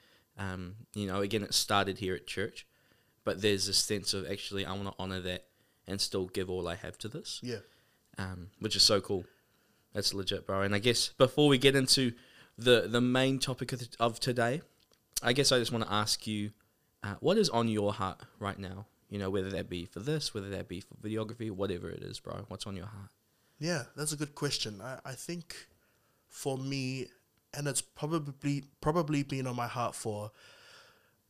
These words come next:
Speaker 2: uh, at least five years, five, six years, um, i-,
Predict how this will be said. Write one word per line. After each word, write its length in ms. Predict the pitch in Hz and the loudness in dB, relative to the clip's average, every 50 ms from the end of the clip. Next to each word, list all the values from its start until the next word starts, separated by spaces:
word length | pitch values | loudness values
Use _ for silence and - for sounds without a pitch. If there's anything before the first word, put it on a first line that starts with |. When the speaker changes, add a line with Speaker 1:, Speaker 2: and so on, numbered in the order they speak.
| _ _ | _ _
Speaker 2:
uh, 320 | - 113 107 104 101 101 101 107 - _ _ _ _ - | -8 -6 -6 -6 -8 -10 -12 -16 -20 _ _ _ _ -2
at 140 | 123 117 123 | -2 0 2
least 220 | 143 143 139 - | 2 2 2 4
five 280 | - 131 120 117 113 117 | 4 2 0 0 -2 -4
years, 260 | 113 110 101 - - | -6 -4 -4 -4 -4
five, 240 | - - 120 117 110 | -4 -4 -4 -2 0
six 300 | - 117 110 - - - | -2 -2 -2 -4 -6 -6
years, 400 | 107 101 101 104 - - - - _ _ _ | -6 -6 -6 -6 -6 -6 -8 -12 _ _ _
um, 360 | - 117 113 113 110 113 - - - | -6 -6 -4 -4 -6 -8 -12 -10 -8
i-, 120 | 135 135 | -6 -6